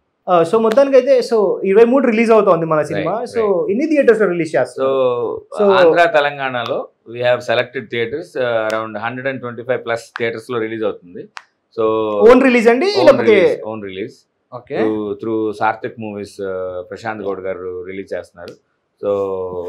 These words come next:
Speaker 2: uh, see, watch the movie in theatres on twenty-third August.
Speaker 1: ఓకే. ఆ, so, ఆ, ట్వంటీ థర్డ్ మీరు రి-, ఆ,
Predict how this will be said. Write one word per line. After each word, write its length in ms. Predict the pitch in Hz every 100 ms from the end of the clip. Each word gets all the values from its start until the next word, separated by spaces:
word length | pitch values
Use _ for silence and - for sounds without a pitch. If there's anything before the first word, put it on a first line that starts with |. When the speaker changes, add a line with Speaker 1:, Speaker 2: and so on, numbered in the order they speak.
| 85 85 - -
Speaker 2:
uh, 280 | 76 85 -
see, 420 | - 117 123 117
watch 340 | 110 113 - 110
the 100 | 104
movie 200 | 107 110
in 100 | 101 104
theatres 300 | 104 135 165 _ _ _ _ - 98
on 100 | 98
twenty-third 480 | 107 101 113 107 98 - 62 69
August. 380 | 90 - - _ _ _ _ _ 165
Speaker 1:
ఓకే. 260 | 156 127 170
ఆ, 100 | 208
so, 140 | 233
ఆ, 260 | 277 - 202
ట్వంటీ 320 | 196 202 220
థర్డ్ 300 | 226 233 240
మీరు 160 | 226
రి-, 220 | 180 190 185
ఆ, 140 | 160